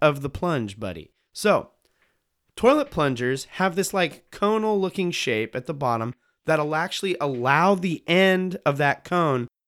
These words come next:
to stick down into the, like, holy part, not holy, like, H O L Y, holy, H O L E Y, part of your toilet and actually provide almost like a, a, a neck seal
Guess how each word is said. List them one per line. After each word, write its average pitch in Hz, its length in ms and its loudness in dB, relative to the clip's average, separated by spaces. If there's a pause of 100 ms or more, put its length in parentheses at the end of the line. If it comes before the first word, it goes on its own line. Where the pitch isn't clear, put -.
(120)
to 151 160 -4
stick - 440 -6
down 170 440 -2
into 160 840 0 (260)
the, 156 100 2
like, 139 380 0 (240)
holy 196 400 4
part, 131 520 -2 (160)
not 113 200 -8
holy, 110 440 -6 (380)
like, 90 320 -8 (420)
H 117 240 -2
O 107 280 0
L 107 240 -2
Y, 85 240 -4
holy, 104 480 -6
H 101 180 -6
O 95 100 -2
L 98 220 -4
E 92 100 -4
Y, 78 360 -12 (300)
part 175 300 2
of 160 140 -2
your 147 80 -2
toilet 202 460 2
and 143 120 0
actually 147 440 -2
provide 156 720 -4 (340)
almost 185 380 2
like 180 200 2
a, 135 260 0
a, 131 200 2 (480)
a 135 40 0
neck 131 720 -2
seal 131 800 0